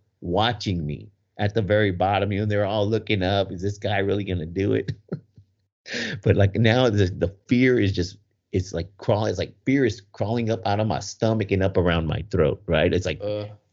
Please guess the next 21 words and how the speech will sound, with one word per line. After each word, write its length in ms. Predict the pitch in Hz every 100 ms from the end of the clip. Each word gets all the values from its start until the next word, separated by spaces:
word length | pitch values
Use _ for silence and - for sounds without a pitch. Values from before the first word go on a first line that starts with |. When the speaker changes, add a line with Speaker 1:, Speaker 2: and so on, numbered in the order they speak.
| 135
Speaker 1:
Fear 160 | 135 120
is 120 | 101
everywhere. 420 | - 120 104 87
It's, 100 | 85
like, 80 | 107
Speaker 2:
Yeah. 80 | 95
Speaker 1:
overtaking 460 | 120 113 104 - 117
Speaker 2:
Yeah. 280 | 110 104 80
Speaker 1:
you. 80 | 67 _ _ -
You're 140 | 120
becoming, 560 | 104 - 107 117 98 101
you're 100 | 104
starting 340 | 95 117 101
to 60 | 82 - -
panic, 420 | 98 92 76 -
right? 280 | 78 82 82 - _ _ - - - - - -
So 120 | - 107
I'm 80 |
like, 160 | 101 101
"Man, 220 | 87 87
there's, 220 | 85 92